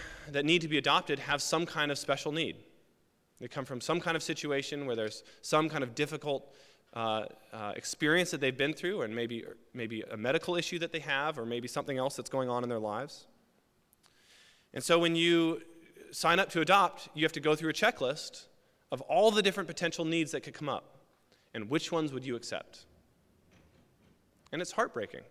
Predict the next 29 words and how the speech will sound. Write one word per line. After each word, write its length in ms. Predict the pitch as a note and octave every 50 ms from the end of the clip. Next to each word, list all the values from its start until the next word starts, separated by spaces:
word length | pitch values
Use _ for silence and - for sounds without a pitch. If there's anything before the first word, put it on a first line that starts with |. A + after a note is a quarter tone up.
| _ _ _ _ _ _ _ _ _ _ _ _ - - _ _ _ _ _ _ _ _ _ _ _ _ _ - - -
'Cause 120 | F3+ E3
you 60 | F#3+
feel 180 | - G3+ G3 F#3+
like, 320 | F#3 F3 E3 - - - - - - - - - - - _ _
"Man, 220 | F#3+ G#3+ A3+ G#3
I 60 | F#3
wish, 260 | F3+ G3+ G3+ - - - - - - - - - _
you 80 | - G3
know, 160 | F#3 F3+ - - - - - -
I 60 | F3
wish 160 | F#3+ A3 G#3+ -
every 240 | F#3+ G#3 A3 A3+ G#3
kid 300 | - - A3+ A3 F#3+ -
could 120 | G3 E3+
just, 200 | F3 F3+ - - - - -
you 100 | - F#3
know, 100 | F#3 F3
have 200 | E3+ F#3+ A3 G#3+
none 260 | G3+ G3 G3+ A3+ B3 C#4+
of 120 | B3+ G#3+
these 320 | F#3 - - F#3+ - - -
<laughs> 80 | E3
issues, 520 | - - - A#2+ G#2 G2+ F#2 - - - - - - - - - - - _ _ _
right? 200 | D#3 F3+ A3 -
Could 120 | A#3 G#3+
have 160 | A#3 A#3+ G#3+
none 280 | G#3+ G#3+ G#3+ A#3 D4+ D#4+
of 120 | C#4 F#3+
this." 500 | D#3 A#2 F#2 F2 - - - - - -